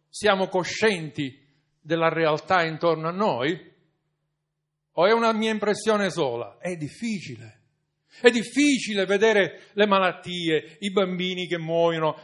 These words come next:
il diavolo che sembra imperversare, l'ingiustizia che trionfa, il potere più assurdo, la manipolazione, il controllo, il dominio.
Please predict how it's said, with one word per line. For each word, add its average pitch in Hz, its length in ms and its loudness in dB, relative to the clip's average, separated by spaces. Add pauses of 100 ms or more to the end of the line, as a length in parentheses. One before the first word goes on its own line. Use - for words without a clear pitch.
il 214 200 0
diavolo 214 460 4
che 196 140 0
sembra 220 560 0
imperversare, 185 1600 2
l'ingiustizia 233 920 0
che 208 180 0
trionfa, 202 720 2
il 247 320 -6
potere 214 560 2
più 208 160 0
assurdo, 180 920 0 (300)
la 214 120 6
manipolazione, 208 1160 4
il 233 200 -6
controllo, 196 1080 4
il 247 260 2
dominio. 214 1040 0